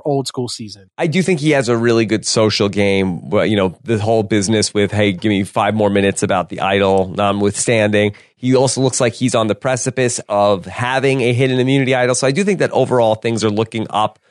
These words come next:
Speaker 2: from, for Tai Trang from where we left him off last week. I don't think that there is a great chance Tai Trang will win. I just think there's almost no chance that Bryan Cranston is gonna be on Better Call Saul this season.
Speaker 1: It's fair. It's fair.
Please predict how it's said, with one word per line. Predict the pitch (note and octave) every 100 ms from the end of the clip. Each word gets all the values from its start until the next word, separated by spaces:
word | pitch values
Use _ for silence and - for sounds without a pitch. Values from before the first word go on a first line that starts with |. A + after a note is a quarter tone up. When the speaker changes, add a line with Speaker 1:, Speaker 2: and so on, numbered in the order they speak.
| _
Speaker 2:
from, | - B2 G#2+
for | - - A#2+
Tai | A#2 A2
Trang | - A#2 G#2 G#2
from | A2
where | G#2 G#2
we | G2+
left | G2+ G2+
him | - G#2
off | G2 F#2+ - _ -
last | A#2 A#2 A2+ -
week. | G#2+ G#2+ -
I | A#2 C#3+
don't | A#2 D#3 F3+ -
think | _ E3+ D#3+ -
that | C#3+ C#3
there | C3 B2+
is | - A#2
a | A2
great | F#2+ F#2+ A2+ C3+
chance | - D#3+ D#3 D3+
Tai | - C#3
Trang | - D3
will | C#3+ B2+
win. | C3+ C#3 C3+ _ _
I | C3
just | C#3+ -
think | B2
there's | A#2+
almost | G#2 A#2 G#2
no | A2+ A2+ A#2
chance | - A#2 G#2+ G2+ - - _ -
that | G#2+
Bryan | A#2+ A#2 G2+
Cranston | A2+ G#2 G2 G2+
is | G2
gonna | G#2 G2+
be | G2
on | G2 G2
Better | G#2 G2
Call | G2
Saul | F#2+ G2+ F#2
this | F#2
season. | - F2+ D#2+ - - -
Speaker 1:
It's | D3+
fair. | - D#3+ D3 _
It's | -
fair. | E3+ C#3+